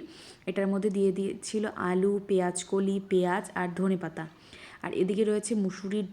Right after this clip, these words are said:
ডাল, এটার মধ্যেও রয়েছে পেঁয়াজ, রসুন আর হচ্ছে, আম, ধনেপাতা। তো ধনেপাতা দিয়ে কিন্তু মুসুরির ডালটা দারুণ লাগে খেতে। আর তার সাথে এদিকে রয়েছে ম্যাক্সের আলু, গাজর আর ছোটো মাছ দিয়ে ম্যাক্সের একটা ঝোল।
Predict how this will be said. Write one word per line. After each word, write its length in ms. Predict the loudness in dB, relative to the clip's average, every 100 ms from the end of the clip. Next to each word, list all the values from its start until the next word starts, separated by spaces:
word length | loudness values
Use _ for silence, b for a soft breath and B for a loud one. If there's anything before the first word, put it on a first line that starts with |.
| -2
ডাল, 320 | 0 0 -2 -6 -16 -20 _ -20 _ -20 _
এটার 220 | -2 0 2
মধ্যেও 320 | 0 2 4
রয়েছে 320 | 4 2 0
পেঁয়াজ, 460 | 2 4 6 4 2
রসুন 460 | 2 0 0 -2 -2
আর 180 | -2 -2
হচ্ছে, 580 | -4 -6 -8 -16 -6 -4 -4 B B B
আম, 460 | -2 0 0 -2 -4 0
ধনেপাতা। 540 | 4 4 0 -8 -14 -14 B B B -8
তো 120 | -2 0
ধনেপাতা 460 | 0 0 0 -2
দিয়ে 140 | 0 0
কিন্তু 280 | 0 0
মুসুরির 400 | 0 0 2 0
ডালটা 260 | 2 -2 -2
দারুণ 340 | 0 0 2
লাগে 300 | 2 2 0
খেতে। 340 | 0 -2 -2 -4 B B B B
আর 120 | -6 -2
তার 160 | -2 0
সাথে 240 | 0 2
এদিকে 220 | 2 2
রয়েছে 340 | 2 0 0 0
ম্যাক্সের 640 | 0 0 -6 -4 -2 -2 -4
আলু, 340 | -2 2 4 4
গাজর 400 | 2 0 -2 -4
আর 100 | -4
ছোটো 260 | -6 -6 -4
মাছ 320 | -4 -6 -10 -6
দিয়ে 220 | -2 -2
ম্যাক্সের 420 | -2 -2 -4 -4
একটা 300 | -4 -2 -2
ঝোল। 340 | -2 0 -2